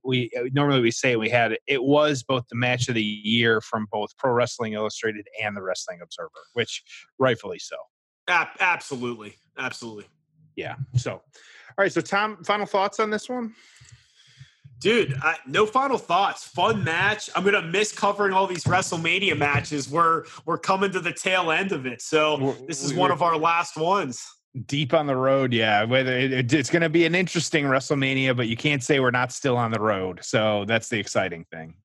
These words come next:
Speaker 1: So.
Speaker 2: Yeah, and you know what? Regardless, it's gonna be fun to see what ends up being of WrestleMania, and, you know, it's different,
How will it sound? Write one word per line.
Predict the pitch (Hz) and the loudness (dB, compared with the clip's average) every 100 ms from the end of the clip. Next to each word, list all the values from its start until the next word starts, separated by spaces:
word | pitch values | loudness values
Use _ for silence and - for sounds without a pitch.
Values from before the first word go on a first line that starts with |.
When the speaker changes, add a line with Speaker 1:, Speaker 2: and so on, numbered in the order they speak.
| - | -12
Speaker 1:
So. | - | 0
Speaker 2:
Yeah, | 196 151 151 | 2 2 -2
and | 175 | 0
you | 190 | 2
know | 190 | 4
what? | 180 170 165 175 | 4 2 0 -4
Regardless, | 170 165 170 165 156 147 | 0 2 2 2 0 -2
it's | - | -4
gonna | - 175 | -4 -4
be | 160 | -6
fun | - 165 165 | -2 0 2
to | 147 | -2
see | - 156 147 | -4 -2 0
what | 143 151 - - 143 | 2 0 -2 -8 -4
ends | 151 151 | -2 0
up | 156 123 | -2 -2
being | 151 147 151 | -2 -2 -2
of | 131 | -2
WrestleMania, | 147 139 - 135 139 139 143 139 135 139 151 | 0 -2 -2 0 0 2 2 2 2 -2 -2
and, | 139 135 131 131 120 - | 0 0 -2 -4 -8 -4
you | 151 | 0
know, | 143 135 135 151 | 2 0 -2 -4
it's | 151 - | -4 0
different, | 202 202 190 185 180 | 0 2 0 0 -2